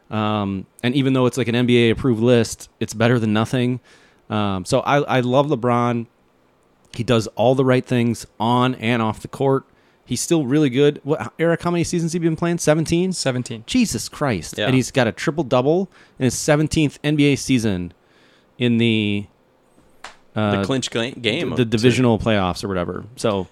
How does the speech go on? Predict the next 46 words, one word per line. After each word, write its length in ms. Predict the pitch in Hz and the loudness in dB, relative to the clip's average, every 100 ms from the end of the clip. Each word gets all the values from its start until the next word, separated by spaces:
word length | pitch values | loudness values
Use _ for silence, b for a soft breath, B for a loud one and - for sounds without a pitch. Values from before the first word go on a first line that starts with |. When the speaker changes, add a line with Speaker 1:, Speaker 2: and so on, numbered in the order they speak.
| _ | _
Speaker 3:
No, 160 | 107 135 | -6 -4
it 40 | |
was 140 | 113 101 | -6 -4
the, 260 | 101 95 | -4 -2
the 100 | 92 98 | -4 -4
Western 320 | 98 - 98 | -4 -4 -8
Conference 400 | 92 110 98 - | -8 -8 -10 -8
Speaker 1:
s-, 40 | |
Speaker 3:
Finals. 220 | 90 127 | -6 -4
Speaker 1:
sorry. 180 | 147 123 | 2 2
Speaker 3:
It's 80 | 104 | 4
just 220 | 123 98 | 2 2
Speaker 1:
Oh, 20 | 95 | -2
Speaker 3:
nuts, 280 | 110 - | -8 -6
Speaker 1:
so-, 100 | - | -6
Speaker 3:
so. 60 | 87 | -6
Speaker 1:
sorry. 220 | 87 80 - | -8 -12 -4
Western 260 | 117 120 104 | -4 -4 -4
Conference 240 | 98 98 - | -4 -4 0
Speaker 3:
Yeah, 40 | 123 | 0
Speaker 1:
Finals. 80 | 117 | 0
Speaker 3:
he's, 200 | 214 202 | -2 0
uh, 300 | 196 170 147 | 2 2 0
he's 260 | 135 170 170 | -2 -4 -4
so 360 | - - 139 | -4 -2 -2
special. 500 | 113 98 90 92 92 - - - | -2 -4 -4 -6 -8 -12 -16 -8
We're 80 | 131 | -2
so 200 | 127 107 | 0 0
happy 260 | 101 107 | 0 -2
to 60 | 95 | -2
ha-, 200 | 92 90 | -2 -2
like, 240 | 104 107 - | -2 -4 -2
just 180 | 151 - | -4 -4
lucky 220 | 110 101 | -4 -4
to 80 | 87 | -4
have 220 | 82 85 | -4 -4
him. 160 | 64 - | -8 -6
So 120 | 120 | -4
I'm 80 | 127 | -2
watching 260 | 127 123 | -2 -4
all 120 | 113 110 | -4 -4
these 160 | 107 | -4
games. 340 | 104 95 95 92 | -4 -4 -4 -6
I've 140 | 85 | -6
been 100 | 98 | -6
watching, 420 | 95 95 104 98 | -6 -8 -10 -12